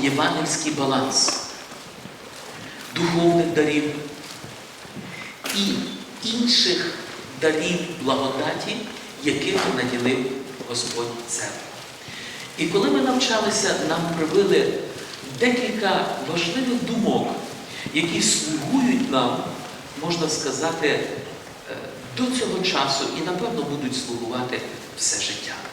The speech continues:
Перша думка, яку привили, це потреба постійно вчитися. Є різні форми. І те, що ми сьогодні,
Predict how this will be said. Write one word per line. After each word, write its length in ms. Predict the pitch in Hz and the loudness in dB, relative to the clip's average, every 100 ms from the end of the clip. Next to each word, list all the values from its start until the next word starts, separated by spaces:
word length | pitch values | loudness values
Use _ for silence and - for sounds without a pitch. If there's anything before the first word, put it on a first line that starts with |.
| - - - - - | -12 -14 -14 -12 -4
Перша 240 | - 277 - - 233 | 0 2 2 0 0
думка, 240 | 247 190 | 0 2
яку 320 | 156 143 147 151 - | 2 2 0 0 0
привили, 420 | 135 143 156 131 - - - | 0 0 0 -2 -4 -6 -8
це 140 | - 123 | -6 -4
потреба 640 | - 120 - 175 180 208 202 - - - | -4 -4 0 0 2 -2 -4 -6 -10 -8
постійно 600 | - - - 131 131 123 123 - - - | -2 0 0 2 0 0 -4 -8 -12 -4
вчитися. 520 | - - - - - - - - - - - - - - - - | -2 -2 -4 -4 -4 -8 -14 -16 -18 -16 -16 -16 -14 -12 -14 -4
Є 80 | 226 | 0
різні 320 | 233 220 214 | 2 2 2
форми. 460 | 175 147 147 143 123 - - - - - - - | 2 4 4 4 2 0 -4 -8 -12 -14 -12 -6
І 60 | 202 | -2
те, 160 | 202 262 | 2 4
що 180 | 214 196 | 4 2
ми 60 | 190 | 2
сьогодні, 800 | 190 - 202 202 196 139 131 | 2 4 4 6 6 4 2